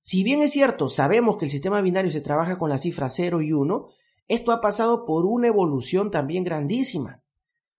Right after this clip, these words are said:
Ha pasado por escritos de chinos, de indios y de muchas personas más, pero, a ver, si me, si me remonto ya casi en la actualidad para saber cómo se trabaja ahora,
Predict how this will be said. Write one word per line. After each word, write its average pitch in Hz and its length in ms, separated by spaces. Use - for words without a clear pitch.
Ha 143 200
pasado 175 460
por 131 460
escritos 165 520
de 131 160
chinos, 196 840
de 131 200
indios 156 800
y 139 100
de 139 80
muchas 214 280
personas 214 520
más, 226 380
pero, 349 580
a 160 80
ver, 180 160
si 165 160
me, 151 320
si 143 120
me 156 100
remonto 226 360
ya 240 200
casi 233 260
en 226 60
la 214 60
actualidad 185 460
para 165 160
saber 170 300
cómo 202 200
se 190 120
trabaja 175 440
ahora, 185 460